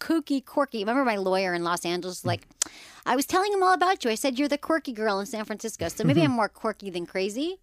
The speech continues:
Speaker 2: Yeah.
Speaker 1: I don't know. Maybe I got
Speaker 2: But
Speaker 1: more
Speaker 2: it's
Speaker 1: crazy.
Speaker 2: think, the people that are listening to this and they're thinking about doing crazy things like that,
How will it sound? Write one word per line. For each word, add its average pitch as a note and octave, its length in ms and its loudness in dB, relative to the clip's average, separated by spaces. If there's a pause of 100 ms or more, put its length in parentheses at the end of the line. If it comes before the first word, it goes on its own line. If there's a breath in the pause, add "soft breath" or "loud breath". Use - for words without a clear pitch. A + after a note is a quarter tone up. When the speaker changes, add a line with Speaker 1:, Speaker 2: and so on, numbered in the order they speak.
(140)
Speaker 2:
Yeah. B2 320 0 (400)
Speaker 1:
I D3+ 100 -8
don't C3+ 100 -10
know. A2 100 -14
Maybe C#3+ 180 -10
I - 20 -8
got - 120 -6
Speaker 2:
But F#3 40 4
Speaker 1:
more G3+ 60 6
Speaker 2:
it's G#3+ 80 -2
Speaker 1:
crazy. C4+ 180 0
Speaker 2:
think, - 180 -4 (140)
the F3 200 -2
people C4+ 280 2
that F3+ 120 6
are D3+ 80 4
listening D3+ 340 0
to C#3 100 -2
this B2+ 220 0
and C3 100 -2
they're B2 100 0
thinking D3 300 -6
about D3 240 0
doing C#3+ 240 0
crazy C#3 320 0
things C3+ 300 -2
like B2+ 160 -4
that, C3 260 0